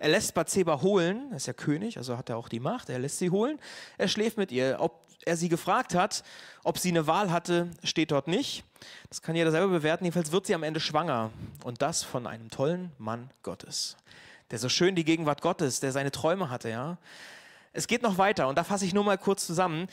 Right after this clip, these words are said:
weil David jetzt mit dieser Nachricht von der Schwangerschaft leicht überfordert ist, also schockiert ist, ja. Er macht an der Stelle das, was wir vielleicht alle intuitiv tun, wenn Dinge drohen, ans Licht zu kommen, wenn Dinge vielleicht plötzlich auffliegen können. Man versucht oft,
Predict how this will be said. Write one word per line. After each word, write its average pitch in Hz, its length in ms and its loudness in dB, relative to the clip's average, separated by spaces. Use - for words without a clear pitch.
weil 156 140 2
David 196 300 2
jetzt 190 160 -2
mit 175 100 2
dieser 165 180 2
Nachricht 190 360 0
von 175 120 -2
der 156 100 2
Schwangerschaft 180 600 -2
leicht 180 240 2
überfordert 135 500 2
ist, - 280 -2
also 131 260 0
schockiert 196 480 2
ist, 247 220 -2
ja. 156 160 2
Er 151 100 0
macht 190 180 -2
an 175 80 -2
der 180 120 2
Stelle 170 220 0
das, 165 300 0
was 151 160 -2
wir 165 80 -2
vielleicht 190 460 0
alle 175 260 4
intuitiv 185 760 0
tun, 220 340 0
wenn 151 160 0
Dinge 180 380 2
drohen, 160 360 2
ans 156 220 -4
Licht 185 200 -4
zu 202 120 -2
kommen, 107 340 -4
wenn 151 140 0
Dinge 185 160 2
vielleicht 175 280 2
plötzlich 170 340 -2
auffliegen 165 480 -2
können. 120 280 -2
Man 135 140 -2
versucht 165 480 0
oft, 175 360 -2